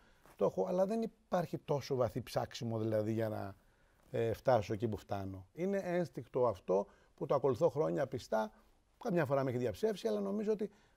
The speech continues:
βαδίζω σωστά εκεί που θέλω να βαδίζω. Και η ανταπόκριση του κόσμου σε όλα αυτά που κάνω φαίνεται ότι με ανταμείβει.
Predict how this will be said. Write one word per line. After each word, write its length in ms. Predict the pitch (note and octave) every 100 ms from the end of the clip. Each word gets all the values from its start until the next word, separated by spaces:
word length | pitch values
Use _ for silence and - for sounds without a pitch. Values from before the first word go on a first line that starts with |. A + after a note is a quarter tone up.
| _
βαδίζω 640 | G3 F3 E3+ F#3+ F#3 G3 - _
σωστά 320 | - D3+ -
εκεί 200 | F3+ E3+
που 120 | F3 D#3
θέλω 160 | F3
να 120 | E3
βαδίζω. 420 | D3 C3 B2+ A2 G#2
Και 160 | - E3+ - _ _
η 100 | -
ανταπόκριση 440 | A#2+ A#2+ D#3+ E3+ -
του 100 | C3+
κόσμου 240 | D#3 C#3
σε 140 | -
όλα 240 | F#3+ G#3 F3+
αυτά 180 | - C3
που 100 | C3
κάνω 280 | G#3+ A#3
φαίνεται 520 | G3 G#3+ A#3 A#3+ A3+ A3+ _ _ _ _ _
ότι 220 | - F#3 F#3
με 80 |
ανταμείβει. 500 | E3+ D#3 C3+ G2+ E2